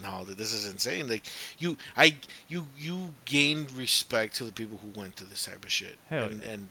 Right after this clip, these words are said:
Speaker 1: and people in the military themselves, because the, the thing is, the crazy thing is about it is, like, they're going through all this bullshit, right? And then, like, they, they see things, like, honestly, human beings should, we shouldn't, as people, should not have to see shit like that, right? Like,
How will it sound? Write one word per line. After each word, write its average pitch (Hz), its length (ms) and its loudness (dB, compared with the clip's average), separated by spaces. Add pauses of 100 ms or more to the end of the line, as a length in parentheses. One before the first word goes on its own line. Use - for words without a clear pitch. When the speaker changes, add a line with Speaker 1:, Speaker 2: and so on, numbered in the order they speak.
Speaker 1:
and 107 100 -8
people 117 220 -6
in 117 100 -4
the 101 80 -8
military 107 460 -4
themselves, 95 380 -8
because 98 400 -10 (260)
the, 135 140 0 (120)
the 160 100 -2
thing 196 160 0
is, 180 120 -2
the 151 100 -8
crazy 170 360 -6
thing 147 160 -8
is 113 100 -6
about 107 220 -2
it - 20 -6
is, 104 120 -6
like, 95 160 -4 (400)
they're 135 100 -2
going 180 220 -2
through 143 140 -6
all 113 160 0
this 139 160 -4
bullshit, 92 480 -8 (280)
right? 92 240 -10 (920)
And 120 120 -4
then, 113 200 -2
like, 107 360 -6 (360)
they, 135 80 -8
they 139 200 -2
see 202 220 2
things, 180 320 -2
like, 110 340 -2
honestly, 117 440 -4
human 135 340 -8
beings 123 220 -6
should, 113 160 -4 (160)
we 175 80 -4
shouldn't, 143 320 -2
as 113 180 -2
people, 127 360 -12
should 107 180 -4
not 98 100 -4
have 98 160 -6
to 95 120 -14
see 101 200 -4
shit - 240 -4
like - 200 -16
that, - 180 -12
right? 104 200 -8 (320)
Like, 101 140 -8